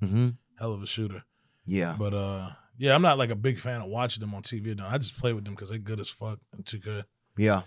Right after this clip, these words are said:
Speaker 2: You don't play two, no games and
Speaker 1: No,
Speaker 2: shit.
Speaker 1: I would like to get on there more often.
Speaker 2: Yeah.
Speaker 1: But I just haven't done it. I mean, I bought the game, I think,
Speaker 2: Yeah.
Speaker 1: but I haven't played it.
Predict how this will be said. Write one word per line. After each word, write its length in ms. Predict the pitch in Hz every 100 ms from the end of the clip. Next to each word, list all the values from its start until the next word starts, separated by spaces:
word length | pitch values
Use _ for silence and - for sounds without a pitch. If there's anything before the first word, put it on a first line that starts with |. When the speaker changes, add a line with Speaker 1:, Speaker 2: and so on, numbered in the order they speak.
| _ _
Speaker 2:
You 100 | 131
don't 120 | 139 104
play 140 | 107
two, 180 | - 90
no 80 | 107
games 120 | 101 101 101 95
and 100 | -
Speaker 1:
No, 120 | 151 160
Speaker 2:
shit. 40 |
Speaker 1:
I 40 | 180
would 100 | 185
like 140 | 151
to 80 | -
get 140 | 110 117
on 160 | 113
there 120 | 110 98
more 200 | 95 92
often. 520 | 92 - - 71 80 - -
Speaker 2:
Yeah. 200 | 95 92 87
Speaker 1:
But 220 | 92 92
I 60 |
just 160 | 92 90
haven't 300 | 107 92 78
done 180 | 85 87
it. 120 | 82
I 60 | 92
mean, 100 | 120
I 60 | 120
bought 340 | 80 117 143
the 60 | 151
game, 320 | 131 160 160
I 60 | 165
think, 300 | - 175 170
Speaker 2:
Yeah. 40 | -
Speaker 1:
but 160 | 95
I 80 | 95
haven't 220 | 110 82
played 240 | - 80 71
it. 160 | -